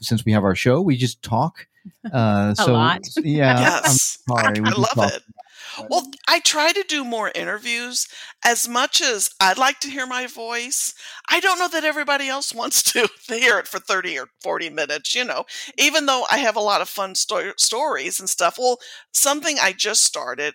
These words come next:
Speaker 3: and I just did that with my last lady that I interviewed at the end of,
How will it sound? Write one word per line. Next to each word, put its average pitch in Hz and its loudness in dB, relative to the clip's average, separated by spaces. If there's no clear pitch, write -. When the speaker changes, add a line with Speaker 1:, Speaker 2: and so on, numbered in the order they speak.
Speaker 3:
and 180 2
I 175 2
just - 0
did 196 -6
that 175 0
with 151 -12
my 113 0
last 294 -2
lady 170 -4
that 170 -2
I 143 2
interviewed 156 -6
at 190 -8
the 175 -4
end 147 -6
of, - -10